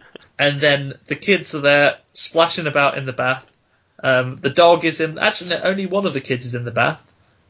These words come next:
And the dog is there, and Mister Bubbles is, like, a big,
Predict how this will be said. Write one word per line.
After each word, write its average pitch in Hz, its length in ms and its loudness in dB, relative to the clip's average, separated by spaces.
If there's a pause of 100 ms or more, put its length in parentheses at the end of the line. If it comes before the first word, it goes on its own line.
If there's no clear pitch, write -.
And 127 180 0
the 131 60 0
dog 143 320 4
is 127 160 -2
there, 127 320 2
and 123 140 -6
Mister 151 260 -4
Bubbles 131 420 0
is, 127 160 -2
like, 127 140 2
a 123 60 -2
big, 131 440 2